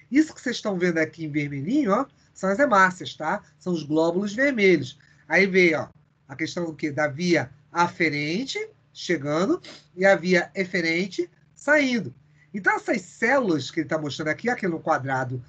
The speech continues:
do desenho, ó, tô exatamente mostrando mais próximo. Mas olha aqui, eu mostrando essa região mais próxima. E aqui que vocês estão vendo é o quê? O glomérulo,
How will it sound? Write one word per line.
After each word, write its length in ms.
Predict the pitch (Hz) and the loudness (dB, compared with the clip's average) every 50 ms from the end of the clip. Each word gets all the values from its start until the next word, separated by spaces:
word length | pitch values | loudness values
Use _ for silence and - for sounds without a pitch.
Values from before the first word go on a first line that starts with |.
| _ _ _ _ _ _ | _ _ _ _ _ _
do 140 | 143 147 143 | -10 -8 -2
desenho, 480 | 135 151 139 123 127 127 120 120 127 | -2 -2 -2 -2 -4 -6 -4 -4 -2
ó, 100 | 143 151 | -2 -4
tô 240 | 156 - - 143 139 | -4 -4 -6 -6 -6
exatamente 380 | 135 123 156 156 165 160 156 170 | -4 -2 -2 -2 -2 -4 -6 -6
mostrando 420 | 170 160 147 - - - 175 185 | -6 -6 -6 -6 -6 -4 -4 -2
mais 200 | 214 269 302 - - | -2 -2 -2 -2 -2
próximo. 500 | 254 190 165 147 127 120 - - - - _ _ _ _ _ _ _ - | 0 2 4 4 2 2 -2 -8 -20 -20 _ _ _ _ _ _ _ -8
Mas 160 | 147 147 143 | -4 2 2
olha 140 | 190 190 180 | 4 4 4
aqui, 220 | 180 - 160 151 | 2 2 -2 -2
eu 80 | 143 131 | 0 0
mostrando 400 | 135 143 131 - - 156 147 143 | -4 -4 -4 -6 -6 -6 -8 -8
essa 180 | 127 - 135 | -6 -4 -2
região 360 | 127 135 131 120 131 131 131 | -2 -2 -2 -2 -4 -4 -4
mais 180 | 127 123 - - | -4 -4 -6 -8
próxima. 400 | - 110 104 - - - - - - - - _ - | -12 -14 -16 -16 -16 -20 -20 -20 -20 -20 -12 _ 2
E 60 | 160 | 2
aqui 200 | 156 151 - 170 | 2 4 2 -2
que 60 | - | -4
vocês 220 | 175 170 - 160 131 | -4 -8 -8 -8 -8
estão 140 | - 156 | -6 -6
vendo 200 | 147 160 165 165 | -4 -4 -2 -2
é 40 | 180 | -2
o 60 | 175 | -2
quê? 260 | 175 - 139 113 - - _ _ _ _ | -2 -4 -6 -6 -6 -8 _ _ _ _
O 60 | - 143 | -4 0
glomérulo, 840 | 156 156 151 143 135 135 131 131 135 139 160 208 277 349 392 403 | 2 4 4 2 2 0 0 2 2 2 4 6 6 4 4 2